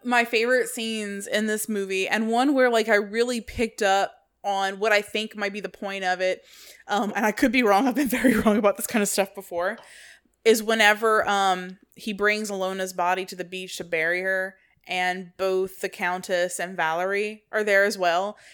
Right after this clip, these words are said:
And there's that moment where he's, like, digging the grave in the sand, and Alona's dead body gets pushed onto him, and, like, you know, Valerie starts pushing the sand in. It's like, "Oh,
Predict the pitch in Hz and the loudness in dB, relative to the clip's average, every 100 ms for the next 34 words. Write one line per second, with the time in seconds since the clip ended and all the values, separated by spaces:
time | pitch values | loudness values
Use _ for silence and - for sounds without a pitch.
0 | - 196 196 240 214 180 196 185 208 190 | -12 -2 2 4 4 2 -2 -4 -4 -2
1 | 196 214 185 202 190 180 202 196 190 190 | -4 -2 -4 -4 -4 -4 -4 -6 -4 -2
2 | 185 208 185 - 175 165 185 208 226 220 | -2 -4 -8 -6 -4 -2 -2 -4 -6 -10
3 | - 185 185 185 185 190 190 - _ _ | -8 -2 0 2 0 -4 -10 -18 _ _
4 | _ _ _ _ 190 196 196 208 208 196 | _ _ _ _ 0 0 2 0 2 4
5 | 185 185 185 180 - 190 185 170 180 190 | 4 2 2 -4 -6 -4 -4 -4 -6 -6
6 | 208 208 208 208 214 - - - - 196 | -6 -4 -4 -6 -10 -16 -20 -10 -6 2
7 | 185 185 - _ _ - 202 196 196 180 | 4 2 -2 _ _ -8 -2 0 4 4
8 | 185 202 202 196 - - 196 214 185 180 | 6 2 0 -2 -4 -2 -2 -2 -4 -2
9 | 196 190 196 180 175 175 175 190 185 | 0 0 0 -4 -6 -6 -10 -12 -14